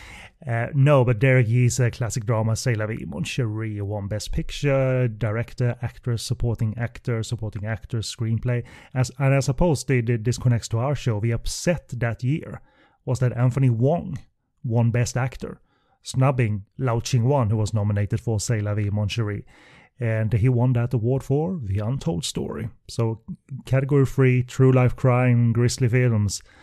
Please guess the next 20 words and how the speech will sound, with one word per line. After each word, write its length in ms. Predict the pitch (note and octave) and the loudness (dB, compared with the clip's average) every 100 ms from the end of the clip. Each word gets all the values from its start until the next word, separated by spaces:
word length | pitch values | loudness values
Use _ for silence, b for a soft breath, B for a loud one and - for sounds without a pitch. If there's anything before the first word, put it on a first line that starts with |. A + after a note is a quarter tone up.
| b b b b _ - | b b b b _ -4
they, 440 | A2+ A#2+ A#2 A#2 | 4 6 6 4
uh, 120 | A#2 | 2
got 180 | A2+ B2 | 4 6
into 420 | A#2+ A#2 A#2+ A#2 | 6 6 4 4
a 60 | A2+ | 2
sort 180 | A#2+ B2 | 2 2
of, 160 | A2+ | 2
uh, 360 | C3+ C3 B2+ B2+ B2+ - _ _ _ F3+ - | 0 0 0 -2 -6 -14 _ _ _ -20 -16
uh, 200 | - - - - | -12 -10 -12 -10
acclaimed 380 | D3 C#3 C#3+ C#3+ | -2 2 2 2
category 520 | B2+ C#3 B2 A#2 A#2+ - - | 0 0 0 -2 -6 -12 -8
by, 180 | - A2+ A2 | -2 0 0
uh, 320 | A2+ A2 A2+ G#2 _ - | -2 -2 -4 -6 _ -4
grabbing 340 | C3+ B2 B2 A#2+ | 2 4 6 6
one 120 | A#2+ | 6
of 80 | A#2 | 4
those, 280 | A2+ A2+ - | 2 0 -2
uh, 300 | A#2 A#2 A2+ | -2 -2 -4
Best 320 | A#2 A#2+ A#2 | -2 -2 -2
Actor 380 | C3 A#2 B2+ | -4 -2 0